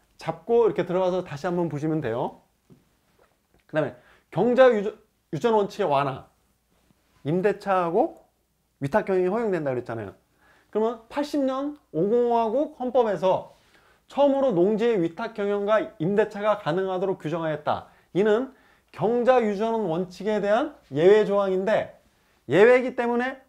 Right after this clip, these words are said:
아주 제한적으로 허용해야겠죠. 그래서 농지의 위탁 경영이나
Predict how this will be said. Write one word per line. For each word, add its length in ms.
아주 460
제한적으로 600
허용해야겠죠. 1600
그래서 440
농지의 560
위탁 340
경영이나 1300